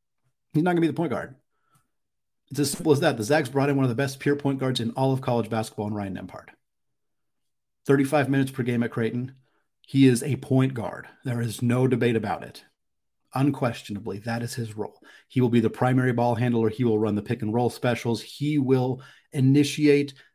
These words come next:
and guide and facilitate the offense for probably thirty-two to thirty-five minutes per game.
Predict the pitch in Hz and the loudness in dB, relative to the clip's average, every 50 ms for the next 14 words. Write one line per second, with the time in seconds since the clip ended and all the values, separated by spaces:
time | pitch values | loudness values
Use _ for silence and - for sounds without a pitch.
0 | _ - 135 127 120 110 104 123 123 123 123 123 127 131 - - - 123 - - | _ -8 -6 -4 -4 -2 0 0 2 2 2 2 0 -2 -4 -6 -10 -10 -8 -8
1 | 131 - - 131 120 117 - 127 117 - 113 107 98 - - - - - - - | -8 -6 -4 -4 -4 -4 -2 -4 -4 -4 -4 -4 -4 -4 -6 -8 -12 -18 -18 -18
2 | - - - _ _ _ _ _ _ _ _ _ _ _ _ _ - - 123 113 | -20 -20 -20 _ _ _ _ _ _ _ _ _ _ _ _ _ -8 -4 -4 -4
3 | - - - 131 131 131 147 139 139 139 135 131 135 - 131 131 127 127 127 - | -4 0 4 4 6 6 4 2 2 2 0 0 0 2 2 2 2 2 0 -2
4 | - 123 113 107 - 123 117 120 110 - 120 113 110 107 107 107 104 107 - - | -2 -2 -2 -2 -2 -2 0 0 0 -2 -2 -4 -2 -2 -4 -4 -6 -8 -10 -12
5 | 117 110 104 98 - - - | -12 -12 -12 -12 -14 -18 -20